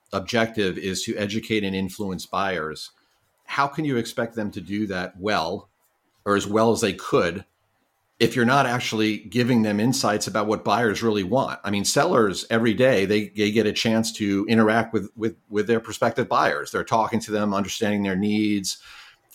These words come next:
listening to them about what they're concerned about, you know, so they intuitively start to get a sense,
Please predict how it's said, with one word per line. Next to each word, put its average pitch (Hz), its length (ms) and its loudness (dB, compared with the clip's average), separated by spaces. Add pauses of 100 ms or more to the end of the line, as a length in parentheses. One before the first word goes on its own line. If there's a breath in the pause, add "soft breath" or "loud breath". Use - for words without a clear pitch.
(140)
listening 117 440 4
to - 80 -8
them 110 160 2
about 104 240 2
what 104 120 0
they're 104 120 -4
concerned 113 500 2
about, 104 460 0
you 113 80 0
know, 104 100 2
so 113 160 2
they 139 240 4
intuitively 120 540 2
start 110 300 0
to 117 60 -8
get 104 140 0
a 95 40 -4
sense, - 640 -2